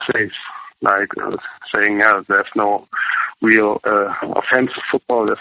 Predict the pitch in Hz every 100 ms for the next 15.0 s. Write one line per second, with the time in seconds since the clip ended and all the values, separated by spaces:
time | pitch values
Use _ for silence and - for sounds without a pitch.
0 | 117 110 107 107 - _ - - - -
1 | - - _ - 104 101 - _ _ _
2 | - 117 131 139 135 123 127 - 135 120
3 | 120 123 135 139 - - 107 127 127 -
4 | - 110 - - - - - - - -
5 | - - _ _ _ - 107 98 - 117
6 | 110 139 127 95 - - _ - 107 -
7 | - - 110 - - - - - - -
8 | - - - - - - - 107 117 123
9 | 117 113 107 - 117 101 92 98 101 98
10 | 101 107 117 120 - 123 - 120 113 -
11 | - 113 110 - 139 - 139 - - -
12 | - - - - - - 117 113 104 104
13 | 101 - - - _ _ _ _ _ 104
14 | 107 - 101 - 104 - 95 98 98 98